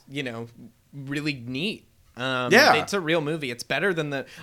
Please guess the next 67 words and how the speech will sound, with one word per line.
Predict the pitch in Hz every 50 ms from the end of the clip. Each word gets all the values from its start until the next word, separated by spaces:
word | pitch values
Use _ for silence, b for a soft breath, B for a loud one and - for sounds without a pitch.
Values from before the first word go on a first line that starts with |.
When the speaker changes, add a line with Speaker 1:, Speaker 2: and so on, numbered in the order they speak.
| B
Speaker 1:
I | - 214
mean, | 233 233 220
that's | 220 240 262 -
the | 233
thing. | - 254 240 208
I | 151
think | 143 - 165 156
I | 165 160
thought | 160 165 147 170 180
it | 175
was | 110 131 123
gonna | - 143 131
be, | 127 135 127
like, | 117 120 120 117
an | 120
Asylum | 117 - - 117 131 143 127 120 -
film, | - - 76 - - - - -
and | - 151 139
those | 143 147 156 151
Speaker 2:
Yeah, | 151 143 139 135 131 123
Speaker 1:
films | 120 113 107
Speaker 2:
right. | 113 131 147
Speaker 1:
are | 151 147 147 139 135 127 120 120 b b b b
just | - 165 160 156 - 143
irredeemably | 147 147 135 131 127 123 123 123 120 113 107 104 104 104
boring. | 110 117 110 101 78 - - - - b b b b b b -
Speaker 2:
So | - 185 175
part | 123 123 214 254 -
of, | 233
Speaker 1:
Um, | 170
Speaker 2:
I, | 180 185 -
I | 147 160 214 247
truly, | 226 - - - 170 160 170 170 165 165 156 151
you | 160 151 139
know, | 131 123 127 123 -
you, | 135 131 131 120 113 123
I | 127
try | 127 - - 208 220
not | 202 143 139 139
to | 123
be | 113 117
a | 104 107
snob, | - - - 117 113 127 127 107 87 -
but | 113 107
I, | 110 113 - -
I | 117
really | 117 110 107 107 120 123 131 131 123
do | 117 123 120 113
think | 117 139 123 123
it's | 113 -
the | - 101
difference | 90 - - 101 - - 120 101 92 - -
between | - - 98 - - - 110 101 98
when | 98 101 92 95
things | 95 - 110 92 92 92
were | 98 92
shot | - - 87 85
on | 87 87
film | 87 - - 151 151 139 117
and | 98 95
when | 95 92
things | - 101 92 87
were | 92
shot | 90 - 101 87
on | 85 87 92
video, | - 208 208 175 120 98 90 87
because | 82 - 110 - - 123 104 98 95 90 - -